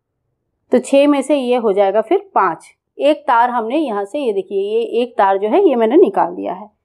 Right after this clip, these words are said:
तो ये हो गया मेरा पाँच बाती और। तो ये पाँच बाती भी मैं ये तीन सौ साठ बाती के साथ जोड़ दिया और ये बन गया मेरा तीन सौ पैंसठ बाती।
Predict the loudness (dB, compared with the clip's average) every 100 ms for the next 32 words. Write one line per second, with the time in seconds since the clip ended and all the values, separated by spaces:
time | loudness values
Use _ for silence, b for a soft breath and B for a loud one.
0 | _ _ _ _ 2 4 4 4 4 4
1 | 4 2 0 0 0 0 -2 -6 -6 -10
2 | -10 -10 -12 _ _ _ -6 -2 2 2
3 | 2 0 2 0 0 -2 -4 -2 -2 -2
4 | -6 -8 -8 -4 -6 -2 0 0 2 0
5 | 0 -8 -2 -2 0 -2 -2 -2 0 2
6 | 4 2 0 -4 -4 -2 -4 -4 -4 -2
7 | -4 0 -2 -2 _ _ _ _ _ -4
8 | 0 0 2 2 2 -2 _ _ _ _
9 | -2 2 2 2 0 0 -6 _ _ _
10 | -2 -2 -2 -8 -8 -8 -8